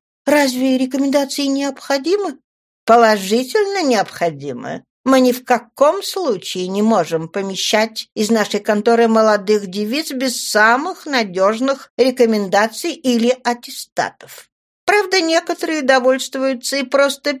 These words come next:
письменными свидетельствами. Что же касается меня, то я считаю личную рекомендацию необходимой, и без этого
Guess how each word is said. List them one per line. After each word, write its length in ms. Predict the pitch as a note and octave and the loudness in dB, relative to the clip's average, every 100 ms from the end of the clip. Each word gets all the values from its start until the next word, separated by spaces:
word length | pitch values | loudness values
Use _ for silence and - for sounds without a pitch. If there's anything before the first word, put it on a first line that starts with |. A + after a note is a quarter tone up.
| _ | _
письменными 680 | D#4+ D4+ - D#4 D4+ D4+ D4+ | -6 -4 -4 -4 -2 -2 -4
свидетельствами. 1500 | D4+ D#4+ F4 F4+ F4 - D3 C#3+ - E3 D#3+ D#3+ E3 D#3+ - - | -6 -6 -6 -2 0 0 -4 -8 -6 -4 -2 -2 -4 -8 -10 -8
Что 240 | - C4+ | 2 4
же 100 | B3 | 4
касается 640 | B3+ B3 C4+ C4 B3+ - C#4+ | 2 0 2 2 0 -2 0
меня, 420 | C#4+ C#4+ D4+ F4+ A4 - | 0 0 2 0 0 0
то 80 | B3 | 2
я 300 | G#3+ F#3 F#3 | 2 2 0
считаю 600 | - - B3 B3 B3 B3+ | -2 -8 -2 2 4 2
личную 560 | C4+ A3 A3 B3 B3+ C4 | 0 -4 -4 0 2 2
рекомендацию 880 | B3+ A#3+ A3+ G#3+ F#3+ F#3+ - B3 | 0 0 2 2 -2 -2 -2 2
необходимой, 1040 | A#3+ A#3 A3 A3 - B3+ A#3 D#3+ D#3+ E3 E3+ _ - | 4 4 2 -2 -4 -4 -4 -8 -6 -8 -10 _ -2
и 120 | A3+ | 0
без 240 | G#3 F3 | 2 2
этого 500 | E3 D#3+ G3 G3 A3 | 0 0 -2 0 -2